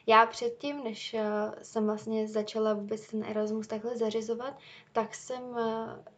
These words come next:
si myslela, že tam je opravdu neskutečný papírování ohledně těch peněz a všechno a všeho, ale nakonec to nebylo zase až tak hrozný.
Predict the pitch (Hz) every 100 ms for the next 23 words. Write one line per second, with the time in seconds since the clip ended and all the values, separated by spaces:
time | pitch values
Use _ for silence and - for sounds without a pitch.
0 | - - - - 294 226 208 - 196 190
1 | 214 - - - - - 208 226 233 226
2 | 220 220 208 196 196 196 196 202 196 -
3 | - 285 285 - 302 - 214 - 208 208
4 | 196 180 185 185 185 185 214 220 202 196
5 | 196 196 208 - 220 202 196 214 - 214
6 | - 202 214 208 - - - - - 220
7 | - 214 196 240 - _ _ _ _ -
8 | 208 202 214 220 208 - - 202 - 208
9 | 208 202 208 202 233 226 208 202 196 196
10 | 190 208 - 220 202 196 196 190 180 -
11 | - 214